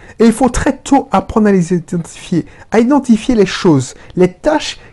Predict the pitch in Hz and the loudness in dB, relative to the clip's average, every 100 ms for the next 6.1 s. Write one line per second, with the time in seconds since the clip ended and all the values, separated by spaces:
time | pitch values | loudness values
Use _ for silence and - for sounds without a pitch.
0 | - 214 180 190 147 185 349 196 196 196 | -4 -4 2 2 2 2 2 2 2 0
1 | 185 170 143 180 240 - - 180 175 - | 0 0 0 -2 -6 -16 -6 0 0 0
2 | - 294 240 - 185 196 180 165 107 - | 0 0 0 -2 0 2 4 2 0 -10
3 | - 139 135 262 - 240 226 240 254 240 | -6 -4 0 -2 0 2 2 0 -2 -4
4 | - 180 160 143 - _ _ _ - 294 | -2 0 2 0 -4 _ _ _ -4 -2
5 | - 214 - 254 254 233 220 214 - 190 | -2 -4 0 0 2 2 2 -2 -2 -2